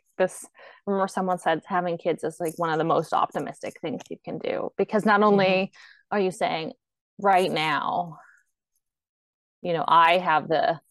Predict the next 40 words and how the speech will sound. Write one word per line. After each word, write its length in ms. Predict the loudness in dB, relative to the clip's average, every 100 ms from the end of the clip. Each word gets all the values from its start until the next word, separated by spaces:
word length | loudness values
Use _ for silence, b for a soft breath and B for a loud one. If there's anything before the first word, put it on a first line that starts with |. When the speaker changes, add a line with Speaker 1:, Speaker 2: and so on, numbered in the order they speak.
| -10 -4
Speaker 1:
ability 420 | 0 2 2 -2
or 80 | -4
whatever 300 | -4 -8 -10
to, 220 | -10 -12 B B B -18
to 80 | -12
take 460 | -6 -6 -6 -20 -4
care 220 | 0 2
of 80 | 0
a 60 |
new 160 | -2 0
life," 340 | 0 0 -2 _ _ _ _ _ _
but 180 | 0 0 _ _ _ _ _ _ _ -4
that 220 | -2 0
new 160 | 0
life 320 | 2 2 2 0 2
also 720 | 2 2 2 4 2 -2 -6 -14
has 420 | -6 -2 -2 -2
a 60 | -6
potential 680 | -8 -12 -2 0 4 4
lifespan 500 | 4 2 -2 -6 -4
of 80 | -4
eighty 220 | -4 -2
years. 420 | -2 -2 -2 -6 -4
So 80 |
you're 260 | -2 -2 -4
saying 360 | -2 -2 0 -2
Speaker 2:
Yeah. 60 | -6
Speaker 1:
for 180 | -10 -6
eighty 220 | -2 0 2
years, 420 | 4 2 2 -2 _ _ _ -10
I 80 |
Speaker 2:
The 80 | -6
Speaker 1:
mean, 80 | -2
Speaker 2:
planet's 320 | 0 2 2
Speaker 1:
I 20 | 2
Speaker 2:
still 160 | 0
Speaker 1:
de- 80 | 2
Speaker 2:
gonna 120 | 4
be 100 | 4
here. 300 | 4 2 -2